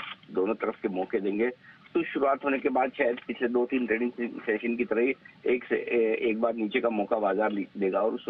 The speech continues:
support level के आसपास आपको खरीदारी करनी चाहिए। अ, ऊपरी स्तरों पर profit booking का भी आपको एक chance मिलेगा, वहां पर भी आप करते रहें। stock specific और sector specific एक्शन भी बाजार में बढ़ता हुआ नजर आएगा। अ, जहां तक सवाल है support level का, अ, तेईस हजार,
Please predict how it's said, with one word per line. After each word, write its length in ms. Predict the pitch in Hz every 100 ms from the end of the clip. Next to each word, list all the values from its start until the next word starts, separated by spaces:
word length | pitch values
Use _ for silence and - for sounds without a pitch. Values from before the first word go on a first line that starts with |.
| 117 110 - - -
support 280 | 120 147 147
level 180 | 127 123
के 100 | 110
आसपास 380 | 90 - - -
आपको 240 | 98 -
खरीदारी 440 | 113 98 92 90 92
करनी 260 | - 87
चाहिए। 400 | 87 82 78 80 - - - -
अ, 240 | 92 101 -
ऊपरी 280 | 127 139 135
स्तरों 200 | - 123
पर 140 | 135
profit 380 | 120 - - 123
booking 240 | 120 123
का 80 | 123
भी 120 | 120
आपको 240 | 120 117 117
एक 120 | 110
chance 240 | 110 117 -
मिलेगा, 320 | 110 113 131 - 95
वहां 160 | 101
पर 120 | 101
भी 120 | 104 104
आप 160 | 101
करते 260 | - 90 92
रहें। 140 | 104 123 - -
stock 300 | - 143 147
specific 440 | - 147 147 156 131
और 140 | 139
sector 340 | - 131 - 127
specific 380 | - 123 127
एक्शन 240 | 123 - 123
भी 80 | 131
बाजार 320 | 117 104 113
में 100 | 110
बढ़ता 260 | 95 101
हुआ 120 | 113 107
नजर 240 | 98 95
आएगा। 220 | 90 92 - - - -
अ, 240 | 104 110 113 107 -
जहां 260 | 110 113 131
तक 180 | - 139
सवाल 340 | 147 127 143
है 80 | 143
support 320 | 131 - 135
level 180 | 135 127
का, 120 | - - - - - -
अ, 140 | - 110 - - - - - - -
तेईस 260 | 135 143 143
हजार, 400 | 135 143 143